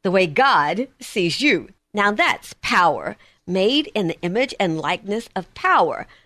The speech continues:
That's the title of today's message. Let's define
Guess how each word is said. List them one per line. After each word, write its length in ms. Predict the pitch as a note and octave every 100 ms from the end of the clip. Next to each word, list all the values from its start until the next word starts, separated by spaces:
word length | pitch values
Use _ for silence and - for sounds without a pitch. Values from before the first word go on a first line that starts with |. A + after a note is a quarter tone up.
| -
That's 180 | G#3 -
the 80 |
title 480 | F3+ C#4+ C4 E3+ D#3+ - - _ _
of 100 | G3
today's 380 | G3+ D#3+ D3 F3
message. 580 | F#3 F#3 D#3+ - - - _ _ _ _ _ _ _
Let's 280 | E4 D5+ -
define 640 | A4+ - F#3+ D#3 E3 A#3+